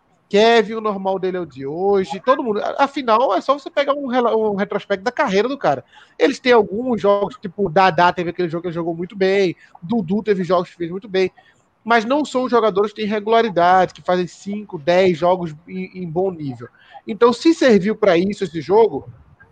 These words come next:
que bom. Tomara que tenha servido pra isso. Tomara que tenha perdido só pra isso, só pra ter essa referência. Pra gente, quando for pensar, o time de dois mil e vinte e um, pensa,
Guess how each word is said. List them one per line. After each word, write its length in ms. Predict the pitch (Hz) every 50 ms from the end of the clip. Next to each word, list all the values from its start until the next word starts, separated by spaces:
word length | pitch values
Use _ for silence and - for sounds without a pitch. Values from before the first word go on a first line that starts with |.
| _ _ _ _ _ _
que 120 | - 277
bom. 380 | 240 175 180 160 139 120 113 - _ _
Tomara 340 | 226 233 240 247 247 254
que 60 | 247 247
tenha 140 | 240 240
servido 260 | 240 240 196 226 208 -
pra 160 | 247 233 202
isso. 140 | 151 135 -
Tomara 180 | 190 220 226
que 60 | 226
tenha 120 | - 247 233
perdido 520 | 240 254 226 185 175 143 190 226 220 196
só 180 | - - 254 262
pra 220 | 254 - 262 226
isso, 180 | 165 156 170 -
só 140 | - 254 262
pra 160 | 277 269 262
ter 100 | - 233
essa 240 | 233 233 226 247 233
referência. 580 | 240 240 240 247 214 165 156 139 - - 113 _ _ _ - _ _ _
Pra 140 | - 185
gente, 240 | 175 202 233 208 -
quando 180 | - 233 226 233
for 280 | - 226 226 233 220
pensar, 420 | 220 - 226 220 208 - 202 185 185
o 80 | 233
time 200 | 254 - 277 262
de 60 | 254 240
dois 160 | 247 240 226
mil 100 | 233 226
e 20 |
vinte 240 | 185 220 220 - 220
e 60 | 196
um, 40 | 165
pensa, 340 | 160 - 196 185 156 160